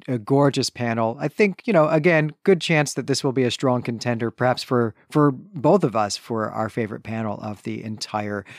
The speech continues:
uh, story arc. But, uh, we will have that conversation two episodes hence. And in the meantime, we still have one more installment here in the story before we get to that wrap-up episode.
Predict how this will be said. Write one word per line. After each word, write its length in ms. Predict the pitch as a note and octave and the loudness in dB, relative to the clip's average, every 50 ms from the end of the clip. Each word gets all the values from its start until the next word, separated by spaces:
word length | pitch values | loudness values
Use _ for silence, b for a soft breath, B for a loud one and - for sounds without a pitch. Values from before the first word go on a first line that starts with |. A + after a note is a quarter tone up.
| B B B - | B B B -6
uh, 180 | A2 G2+ - | -6 -4 -4
story 420 | - - - B2+ A#2 A#2 A#2 A#2 - | -4 -4 -2 -2 -2 -2 -2 -4 -6
arc. 300 | - G2 F#2+ F#2+ - _ | -6 -8 -8 -10 -10 _
But, 240 | - G2 F#2+ - | -12 -12 -10 -8
uh, 180 | A2 G2+ G2 G2 F#2+ | -8 -8 -6 -4 -2
we 100 | B2 B2 | 0 0
will 220 | A#2+ A#2 G#2 - _ _ _ - | 0 0 -2 -6 _ _ _ -2
have 200 | - E3 D#3+ C#3 | 0 0 2 2
that 200 | F3+ A3 A#3 - | 2 2 2 0
conversation 720 | - C3+ G#2 G#2 - - A#2 G#2+ G2 - A2+ G#2 G2+ b b b b b b - | -2 -4 -2 -4 -6 -6 -6 -6 -6 -6 -8 -8 -10 b b b b b b -6
two 240 | - - F3+ D#3 C#3 | -2 0 0 0 0
episodes 560 | B2+ A#2+ - - - - A#2 G#2+ A2 - - | -2 -4 -4 -4 -4 -2 -2 -4 -4 -4 -6
hence. 300 | - B2+ E3 A3 - - | -4 -2 -2 -2 -2 -2
And 160 | B2+ A2+ G#2+ B B B B - | -2 -4 -6 B B B B -4
in 100 | C#3+ B2+ | -2 -2
the 80 | A#2 A2 | -2 -2
meantime, 460 | A2+ A#2+ A#2+ A2+ - A2 G#2+ C3 F3 | -2 -2 -2 -4 -4 -4 -4 -4 -4
we 80 | D3+ A#2 | -4 -4
still 260 | - - B2+ A#2+ G#2 | -4 -2 -4 -4 -4
have 300 | F#2+ G2 G#2 A2 A2 - | -2 0 0 0 0 0
one 340 | - D#3 D#3 F3+ G3+ G3 F#3 | 2 4 6 6 8 8 8
more 220 | F3 E3+ E3 D#3 | 8 6 6 6
installment 600 | C#3+ E3+ E3 - - - E3+ D#3 D3+ D3+ D3 B2 | 6 4 4 4 4 6 6 6 6 6 4 2
here 200 | - - D3+ C#3+ | 2 2 2 2
in 260 | D#3+ G3+ C4 C#4 C4 A#3 | 2 2 4 6 6 6
the 100 | G3+ E3 | 6 4
story 280 | - - C3 A#2 A2+ | 4 4 2 2 2
before 280 | G#2+ A2+ A2+ - C3+ B2 | 0 -2 -2 -2 -2 -2
we 120 | A2+ A#2 | -2 -2
get 240 | G2+ B2 B2+ C3 - | -2 -2 -4 -4 -4
to 220 | - - B2+ A2+ | -6 -4 -4 -2
that 200 | G2 G2+ G2 - | -2 -4 -6 -6
wrap-up 400 | - A2 G#2+ G#2 - G#2 G2 - | -6 -6 -6 -6 -6 -6 -8 -8
episode. 520 | G2 F#2+ - G2+ - - B2+ B2 E3+ F#3+ | -8 -10 -8 -8 -8 -6 -4 -4 -4 -4